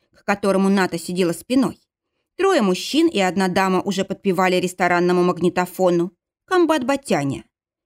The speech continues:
Правда, пока не форсировали голоса. «Ну что, Наталья Александровна?» спросил Антон. «Может, по коньячку?» «Нет, пожалуй.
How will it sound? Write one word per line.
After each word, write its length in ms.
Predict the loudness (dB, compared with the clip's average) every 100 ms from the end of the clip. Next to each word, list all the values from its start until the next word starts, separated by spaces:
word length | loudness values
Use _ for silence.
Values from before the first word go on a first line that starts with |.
| _
Правда, 420 | -2 -2 -2 -12 -16 _ _ -6
пока 380 | -4 0 0
не 120 | 0 0
форсировали 640 | -2 -2 -2 -2 0 0
голоса. 640 | 0 0 -2 -6 -10 -12 -16 _ _ _ _ _ _ _ _ _
«Ну 260 | 0 0 0
что, 300 | -2 0 2
Наталья 420 | 2 0 0 0
Александровна?» 840 | -2 -2 -2 0 0 -4 -4 -6 _ _ _ _
спросил 500 | -8 -4 -4 -2 -2
Антон. 420 | -2 -2 -6 -8 _ _ _
«Может, 440 | 0 2 2 0 -4
по 80 | 0
коньячку?» 760 | 2 2 0 -2 0 0 -2 _ _ _ _ _ _ -2
«Нет, 280 | 0 0
пожалуй. 440 | -2 -4 -4 -6